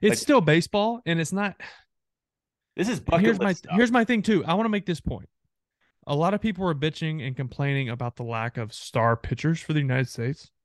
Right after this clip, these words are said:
Speaker 1: So if you think about the star pitchers in Major League Baseball, a lot of them are older players, veteran players who've been around for ten plus years.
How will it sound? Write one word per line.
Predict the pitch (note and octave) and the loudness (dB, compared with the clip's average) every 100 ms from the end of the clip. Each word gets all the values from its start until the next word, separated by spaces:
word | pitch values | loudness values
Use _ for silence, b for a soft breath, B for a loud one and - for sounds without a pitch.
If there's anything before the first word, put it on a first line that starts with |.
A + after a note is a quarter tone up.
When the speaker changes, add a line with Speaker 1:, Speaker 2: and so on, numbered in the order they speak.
| _ _ _ _ _ _ _ | _ _ _ _ _ _ _
Speaker 1:
So | - | -2
if | D3 | 0
you | G3+ | 2
think | A3+ A3 | 2 2
about | G#3 G3 | 2 2
the | |
star | C#3 - D3+ C#3 | 0 -2 0 0
pitchers | C3 C#3 - A#2+ | 0 -4 -4 -8
in | A#2 | -6
Major | A2+ A2+ | -6 -6
League | G#2+ | -6
Baseball, | G#2 G#2+ - A2 | -4 -4 -2 0
a | |
lot | B2 E3 | 4 4
of | F#3+ | 4
them | E3+ D3 | 2 2
are | B2+ - | 2 0
older | C3 C3 B2+ B2 - _ _ _ _ | -2 2 2 0 -10 _ _ _ _
players, | A2 F2 - - | -10 -10 -16 -12
veteran | B2+ B2+ B2+ B2+ | -2 2 2 2
players | A2+ G#2+ F#2+ F#2 - _ _ - | 0 -2 -2 -6 -16 _ _ -2
who've | A#2+ | 2
been | B2+ | 2
around | A#2+ A#2+ A#2 | 4 2 0
for | - A2 - _ | -2 -4 -4 _
ten | - C#3+ B2+ | -2 0 2
plus | B2+ A#2 | 0 -2
years. | G#2+ - - | -6 -12 -16